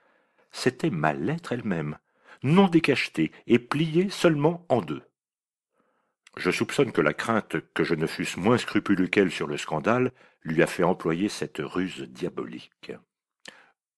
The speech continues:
Vous me connaissez, je n'ai pas besoin de vous peindre ma fureur. Il fallut pourtant reprendre son sang-froid et aviser au moyen de recouvrer l'avantage.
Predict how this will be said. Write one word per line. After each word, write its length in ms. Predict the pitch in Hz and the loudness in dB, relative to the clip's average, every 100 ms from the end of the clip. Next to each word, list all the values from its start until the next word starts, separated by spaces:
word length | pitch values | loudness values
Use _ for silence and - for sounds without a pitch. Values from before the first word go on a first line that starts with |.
| _ _ | _ _
Vous 200 | 85 98 | 0 4
me 120 | 95 | 4
connaissez, 540 | 87 95 101 - 127 - - - - | 4 4 2 4 4 2 -6 -20 -10
je 100 | 95 | -2
n'ai 140 | 90 | 0
pas 120 | 87 87 | 2 4
besoin 460 | 95 90 110 117 | 4 4 4 4
de 100 | 87 | 2
vous 140 | 78 82 | -2 -2
peindre 400 | - 101 76 73 | 2 2 2 -2
ma 120 | 67 | -6
fureur. 580 | - 101 98 80 76 - - - | -2 2 4 2 0 -8 -18 0
Il 180 | 101 92 | 0 0
fallut 420 | - 123 123 120 | 0 2 2 -2
pourtant 540 | - 120 - - 113 | 0 0 0 -2 0
reprendre 640 | 98 110 - - 117 104 107 | 4 2 0 0 2 2 0
son 180 | - 101 | 0 -4
sang-froid 580 | 113 101 - 82 78 - | -2 -2 2 2 2 2
et 180 | 95 92 | 2 4
aviser 680 | 123 117 117 80 98 - - | 4 0 -6 -2 -2 -2 -6
au 120 | 87 | -8
moyen 480 | 69 85 85 92 113 | -2 -2 0 -4 -6
de 160 | - 80 | -6 -6
recouvrer 540 | 65 110 - - - | 0 -2 -2 -6 -2
l'avantage. 880 | - - - - - 55 55 55 55 | -4 -4 -12 -10 -8 -8 -8 -10 -12